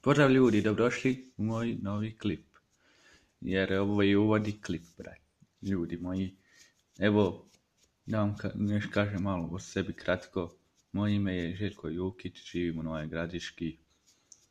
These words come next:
u s-, malom selu Ljupina. Em, sad ću se snimati ko-, i, i, znači, ko-, u mom starom kanalu, jer, e, ovaj kanal mi je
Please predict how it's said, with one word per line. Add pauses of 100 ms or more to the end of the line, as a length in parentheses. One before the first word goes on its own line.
(420)
u
s-,
malom
selu (220)
Ljupina. (1120)
Em, (800)
sad
ću
se
snimati
ko-,
i,
i,
znači,
ko-, (160)
u
mom
starom (340)
kanalu, (880)
jer,
e, (120)
ovaj
kanal
mi
je